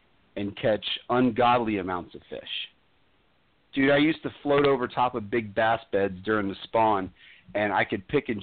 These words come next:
choose any bass I wanted to catch. If I wanted to go out and catch a, a fish over ten pounds, how many did I want to get that day? Those, those lakes were so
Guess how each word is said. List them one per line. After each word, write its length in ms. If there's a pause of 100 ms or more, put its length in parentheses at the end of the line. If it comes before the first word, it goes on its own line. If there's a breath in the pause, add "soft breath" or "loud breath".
choose 380 (440)
any 220
bass 340
I 40
wanted 320
to 80
catch. 300
If 140
I 40
wanted 260
to 40
go 80
out 100
and 120
catch 200
a, 100 (220)
a 80
fish 220
over 220
ten 280
pounds, 460 (440 soft breath)
how 180
many 360
did 140
I 100
want 220
to 60
get 300
that 200
day? 260 (1500)
Those, 160 (160)
those 240
lakes 360
were 120 (240)
so 200